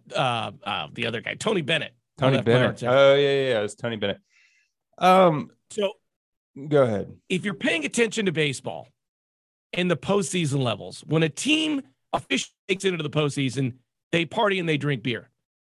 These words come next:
Speaker 1: Then if they win their division, they, they party and they drink beer. <laughs> Then if you win your wild, wild card game,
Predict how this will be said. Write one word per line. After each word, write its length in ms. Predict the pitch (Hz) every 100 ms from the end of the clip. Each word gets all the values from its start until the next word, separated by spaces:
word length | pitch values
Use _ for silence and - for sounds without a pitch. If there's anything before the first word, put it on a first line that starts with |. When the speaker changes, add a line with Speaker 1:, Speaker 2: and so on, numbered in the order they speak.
| _
Speaker 1:
Then 180 | 165 254
if 80 | 294
they 140 | -
win 180 | 247 247
their 120 | 240
division, 600 | 214 196 214 170 208 190 - _ _ _ -
they, 140 | 180 - _ _ _
they 120 | 185
party 400 | - 220 214 202
and 120 | 175
they 100 | 165
drink 300 | 147 156 139
beer. 320 | 117 120 92 _ _
<laughs> 60 | - - _ _ _ _
Then 360 | - - 480
if 140 | 403 -
you 120 | 277
win 240 | 254 381
your 140 | 359 302
wild, 240 | 262 254 247
wild 340 | - 220 233 -
card 200 | 220 165
game, 320 | 190 190